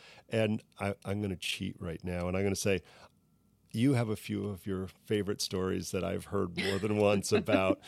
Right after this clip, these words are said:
Speaker 1: some run-ins you've had with, uh, a, a, I'm gonna say, just to keep it legal, a past endocrinologist without names, that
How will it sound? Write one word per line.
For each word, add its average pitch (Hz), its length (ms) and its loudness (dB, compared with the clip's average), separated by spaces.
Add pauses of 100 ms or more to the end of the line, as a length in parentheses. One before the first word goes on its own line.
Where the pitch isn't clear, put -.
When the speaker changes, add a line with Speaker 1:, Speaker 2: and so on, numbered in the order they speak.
(160)
Speaker 1:
some 139 300 4
run-ins 135 500 8
you've 120 240 4
had 110 360 0
with, 107 360 2
uh, 104 480 2
a, 101 300 0
a, 95 420 -2 (380)
I'm 110 120 0
gonna 135 140 2
say, 113 440 -2
just - 240 -6
to - 80 -6
keep - 380 -6
it 101 160 -2
legal, 107 540 0
a 92 160 -4
past - 500 -4
endocrinologist 98 880 0
without 98 280 -4
names, 120 440 -2 (520)
that 107 500 -4